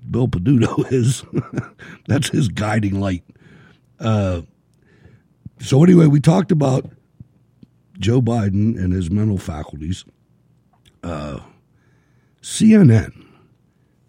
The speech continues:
Now, I'll tell you, I saw this as it happened, and I was stunned. I was absolutely stunned that C N N would belittle,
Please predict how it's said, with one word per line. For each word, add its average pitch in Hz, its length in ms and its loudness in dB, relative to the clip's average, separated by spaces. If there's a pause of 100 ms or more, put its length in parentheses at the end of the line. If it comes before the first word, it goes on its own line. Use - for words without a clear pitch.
Now, 101 280 -6
I'll 147 100 -4
tell 160 180 2
you, 120 120 4
I 156 120 2
saw 151 340 2
this 80 460 -8 (840)
as 110 180 4
it 104 100 -2
happened, 78 480 -6
and 87 100 -6
I 107 100 0
was 95 140 -2
stunned. - 580 -8 (880)
I 101 40 0
was 95 200 -2
absolutely 147 640 4
stunned 76 600 -4 (840)
that 90 180 -4
C 147 300 4
N 127 180 6
N 71 340 -4 (1080)
would 101 320 2
belittle, 101 760 2